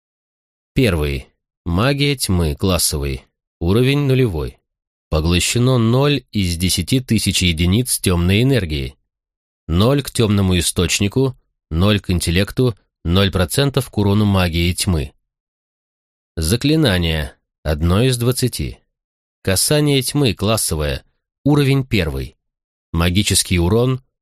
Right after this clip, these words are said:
тридцать, плюс интеллект, плюс урон оружия, тьма. Исцеление темных созданий.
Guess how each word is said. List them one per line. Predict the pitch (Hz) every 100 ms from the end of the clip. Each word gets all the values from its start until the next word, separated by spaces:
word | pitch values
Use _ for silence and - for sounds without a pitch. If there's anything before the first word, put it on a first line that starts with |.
| _ _ -
тридцать, | 104 113 - 156 - - _
плюс | - 104 - -
интеллект, | 107 90 92 107 139 - _ _ _ -
плюс | 143 160 -
урон | 131 123 139
оружия, | 131 123 90 78 73
тьма. | 69 - 101 - _ _ _ _ _ _ _ _ -
Исцеление | 104 - - 151 160 147
темных | 131 139 131 127
созданий. | - 123 107 87 78 76 71